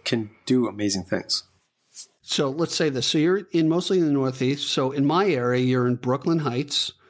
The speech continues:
Speaker 2: you're in
Speaker 1: Mm-hmm.
Speaker 2: Syosset.
Speaker 1: Mm-hmm.
Speaker 2: I assume if you find the right director who wants, is very intrigued by this Rock Voices setup, have them contact you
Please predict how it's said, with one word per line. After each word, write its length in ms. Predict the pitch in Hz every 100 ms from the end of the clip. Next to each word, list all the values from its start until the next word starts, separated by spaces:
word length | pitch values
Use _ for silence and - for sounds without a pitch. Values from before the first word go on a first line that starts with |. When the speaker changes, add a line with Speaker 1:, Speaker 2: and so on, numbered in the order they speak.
| _
Speaker 2:
you're 180 | - 113
in 100 | 123
Speaker 1:
Mm-hmm. 380 | 131 - 147 143
Speaker 2:
Syosset. 440 | 110 107 - 117 - _ _ _ -
Speaker 1:
Mm-hmm. 220 | 117 120
Speaker 2:
I 40 | 147
assume 540 | 147 - 196 180 147
if 160 | 135 175
you 100 | 180
find 380 | - 170 156
the 80 | 131
right 320 | 123 135 139
director 760 | 131 135 131 127 131 107 104 117 _ _ _
who 160 | 131
wants, 580 | 127 135 147 143 - -
is 220 | 135 120
very 400 | 117 139 151 147
intrigued 500 | 139 127 - 147 135
by 160 | 120 127
this 200 | 117 123
Rock 420 | 120 127 127 127 -
Voices 720 | 120 117 113 110 110 - - _ _ - - - _
setup, 640 | - - 160 147 110 101 - _ _ _ _ _ _ -
have 240 | - 143
them 160 | 151 147
contact 720 | - 151 147 143 147 123 -
you 480 | - 101 101 101 -